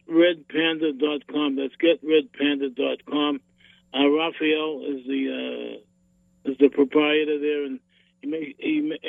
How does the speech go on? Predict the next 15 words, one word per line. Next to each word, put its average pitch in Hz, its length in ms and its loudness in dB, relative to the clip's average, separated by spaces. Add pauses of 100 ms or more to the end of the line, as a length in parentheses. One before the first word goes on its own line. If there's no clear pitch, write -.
assembles 160 440 -4
these 143 200 -2
great 160 300 4
sunglasses. 151 600 -4 (520)
They 143 100 -4
have 139 180 0
bamboo, 151 600 2
uh, 131 240 -8 (380)
earpieces 143 680 -4
and, 127 340 -6
uh, 113 140 -18 (580)
really, 160 400 6
really, 151 500 -2
um, 123 300 -10 (440)
nicely 147 500 -2